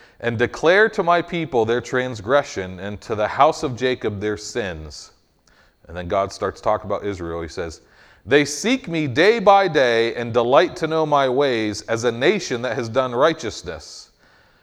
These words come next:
and has not forsaken the ordinance of their God. They ask me for just decisions. They delight in the nearness of God." So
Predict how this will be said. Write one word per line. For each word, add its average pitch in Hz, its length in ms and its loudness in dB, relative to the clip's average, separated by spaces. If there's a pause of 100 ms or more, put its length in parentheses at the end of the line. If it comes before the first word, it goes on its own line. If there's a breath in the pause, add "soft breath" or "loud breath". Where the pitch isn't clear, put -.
(140 soft breath)
and 117 120 -2
has 135 220 2
not 156 400 4
forsaken 117 540 -2
the 101 80 -4
ordinance 107 480 -2
of 92 100 -6
their 95 160 -2
God. 85 480 0
They 113 120 0
ask 185 340 4
me 165 160 -4
for 139 160 -2
just 156 340 0
decisions. 135 640 -2
They 131 140 0
delight 131 460 4
in 127 80 -6
the 123 100 -4
nearness 151 480 0
of 98 140 -4
God." 87 320 0
So 123 200 0